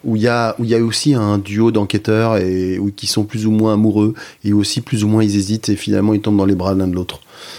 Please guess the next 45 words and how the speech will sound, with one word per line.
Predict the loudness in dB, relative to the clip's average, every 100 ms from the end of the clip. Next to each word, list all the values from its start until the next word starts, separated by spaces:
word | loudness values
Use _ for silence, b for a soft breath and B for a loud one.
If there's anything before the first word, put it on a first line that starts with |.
| B -4
Euh, | -2 -2 -6
je | -8 -10
sais | -12
plus, | -10
je | -4
re-, | -2
je | -2
retrouverai, | -4 -4 -2 0 0
ça, | -2 -4
c'est, | -4 -4
c'est | -4 -4
pas | -4
très | -4
grave. | -2 -2 -2 B B -2
Et |
le | 0
deuxième | 2 2 2
truc | 0 -4
qui | 0
m'a, | 0 0 -2 -4 -4
qui | -2
m'a | 0
fait | 0
tiquer | -4 -4 -2 -2 -4 -16 -6
et | -2 -2
qui | -2 0
m'a | 0
vraiment | 0 0 0 2
orienté | 0 0 0
sur | -2 -2 0
elle, | 0 -2 B B B B
c'est | -6 0 2
un |
moment, | 2 2 2 0 -2
Frankie | -6 -4 -4 -6 -8
qui | -2 0
en | 0
rigolant | 2 2 2 0
fait | 0 0
une, | 2 0 -4 -2
une | 0 0
citation | -2 -4 -4 -2 0
de | 2
Lady | 2 0
Macbeth. | 0 0 -2 -4